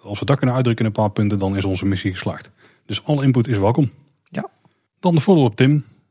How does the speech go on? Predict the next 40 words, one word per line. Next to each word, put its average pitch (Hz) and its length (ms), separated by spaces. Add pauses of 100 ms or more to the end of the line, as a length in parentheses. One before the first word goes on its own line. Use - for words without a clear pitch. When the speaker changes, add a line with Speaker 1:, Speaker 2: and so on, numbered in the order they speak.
(120)
Speaker 1:
Een 120 100
aantal 147 200
nieuwsafleveringen 135 640
geleden, 147 440
nummertje 117 320
honderdzesenvijftig, 110 720
toen - 140
hadden 135 200
we 131 60
het 135 100
over 120 120
die, 110 220
eh, 104 100
palen 147 300
met 127 120
die 101 100
handshell 151 380
die 139 100
in 127 60
Efteling, 131 480
eh, 127 80
zouden 117 280
komen. 147 300
Tenminste, 107 300
wat 101 140
we 104 60
hadden 95 260
gehoopt, 95 260
want - 140
die 98 80
hadden 95 180
we 98 60
gezien 110 200
in 104 160
zo'n 98 120
promotiefilmpje 101 720
van, 95 300
eh, 92 120
de 92 260
coronamaatregelen. 95 840